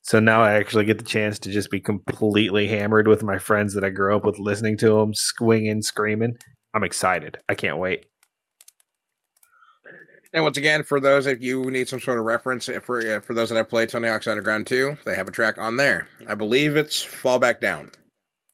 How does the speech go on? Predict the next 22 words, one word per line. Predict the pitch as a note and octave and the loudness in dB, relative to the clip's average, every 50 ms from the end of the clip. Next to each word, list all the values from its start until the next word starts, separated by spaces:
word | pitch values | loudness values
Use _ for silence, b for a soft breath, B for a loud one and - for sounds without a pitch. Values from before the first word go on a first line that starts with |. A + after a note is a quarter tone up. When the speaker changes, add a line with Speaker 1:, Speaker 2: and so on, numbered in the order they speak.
| _ _ _ - | _ _ _ 0
Speaker 1:
Yep. | A#2 A2 - - - _ _ _ _ _ _ _ _ _ _ _ _ _ _ _ _ - | 2 2 2 0 -4 _ _ _ _ _ _ _ _ _ _ _ _ _ _ _ _ -8
Speaker 2:
Yeah, | A2+ A2 F2+ F2 | -4 -2 -2 -2
Fall | - - B2 B2+ B2 | -2 -2 0 0 0
Back | A#2+ A#2+ A#2+ A2 | 0 0 0 0
Down | A2 A2 A2 A2+ G#2+ | 0 -2 0 0 -2
is | G2 F#2 | -2 -2
also | A2 G#2+ - - G#2 | -2 -2 -2 -2 -4
a | F#2 | -4
great | F2 A2 A#2 A#2+ A#2+ - | -2 0 0 0 0 0
song. | - C#3 C#3 C#3 C3 A2+ | 0 0 0 2 0 0
You | G2+ A2+ | -2 -2
wanna | A2+ A2+ A2+ | 0 0 0
get | G#2+ B2 C3+ C3+ - | 2 0 0 0 0
into | D3+ E3+ G3+ G3+ - - C#3+ B2 A#2 A2+ G2+ F#2+ F#2+ G2+ B B B B B B - | -2 -2 -2 -2 -4 -4 -2 0 0 0 0 -2 -6 -10 B B B B B B -6
that | A#2+ A#2+ A#2 A#2 | -4 -2 0 0
level | A#2+ A#2 A2+ G#2+ G#2+ | 2 0 0 0 -2
of | G#2 F#2+ - | -6 -6 -6
skate | - - G2+ G2 E2+ | -4 -4 -4 -4 -4
rock, | F#2+ G2 G2 G2 - - | -2 -2 -2 -2 -4 -4
that | G#2+ G#2+ A2 A2 - - | -2 -2 -2 -2 -2 -4
song | - A#2+ A2+ A2 G#2 G#2 G#2 G#2 | -4 -4 -4 -4 -4 -6 -6 -8
is, | F#2+ - - - - - | -12 -16 -20 -20 -20 -12